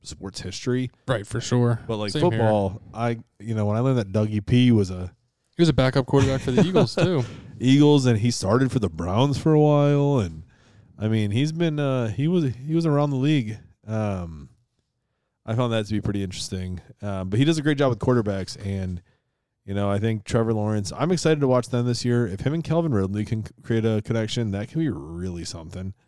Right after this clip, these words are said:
Speaker 2: Yeah, and then
Speaker 1: Um,
Speaker 2: you had Christian Kirk. He did very
Speaker 1: yeah,
Speaker 2: well down
Speaker 1: very
Speaker 2: there
Speaker 1: well.
Speaker 2: last year. Evan Ingram did. Travis
Speaker 1: He sure did.
Speaker 2: Etienne.
Speaker 1: I
Speaker 2: They have
Speaker 1: just
Speaker 2: that connection from when they were at Clemson, him
Speaker 1: it,
Speaker 2: and Lawrence.
Speaker 1: it's amazing to me how many dangerous teams are in the A F C now.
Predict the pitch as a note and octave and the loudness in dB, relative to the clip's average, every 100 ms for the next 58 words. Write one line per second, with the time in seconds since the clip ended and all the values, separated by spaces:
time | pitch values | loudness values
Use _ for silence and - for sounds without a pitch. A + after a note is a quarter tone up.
0 | _ _ _ _ _ _ G2+ G2 D#3+ - | _ _ _ _ _ _ -4 -2 0 0
1 | A#2+ - - C#3+ C3+ C3 - A#2+ B2 - | -2 -4 -4 -2 0 0 0 0 0 -2
2 | A#2 B2 A2+ A2 A2 G#2 F2 G#2 B2 C3 | 0 0 2 2 2 2 2 2 4 4
3 | G#2 A#2 - C3 B2+ B2+ - B2 A2 G#2+ | 4 2 0 0 4 2 2 0 0 2
4 | B2 C3 B2+ C3 C3 B2 - A#2 A#2 A#2+ | 4 4 4 6 6 6 2 2 2 -2
5 | F2+ F#2+ A2 A#2 B2 B2+ - _ _ _ | 0 2 2 0 -2 -4 -8 _ _ _
6 | _ C#3+ E3 D3 A#2+ A#2 B2 A#2+ A#2 B2+ | _ 0 2 2 0 0 0 0 0 -2
7 | A#2 A#2+ A2+ A2+ A2 G#2 - A#2+ A#2+ C3 | 0 2 4 4 2 0 0 0 2 0
8 | B2 A#2 C3+ A#2+ A#2+ B2+ C3 D#3 D3 E3 | 2 2 0 2 2 4 4 2 2 4
9 | C#3+ D#3+ C#3+ A#2+ G2+ A#2 A#2+ G2 F2 G#2+ | 6 6 4 0 0 0 -2 -4 -4 -2
10 | G2+ G#2 - - F2+ F2+ G2 F#2+ F2+ F2 | 2 0 0 -6 -4 -2 -2 -2 -4 -6
11 | - F2 F#2 G2 | -8 -6 -4 -4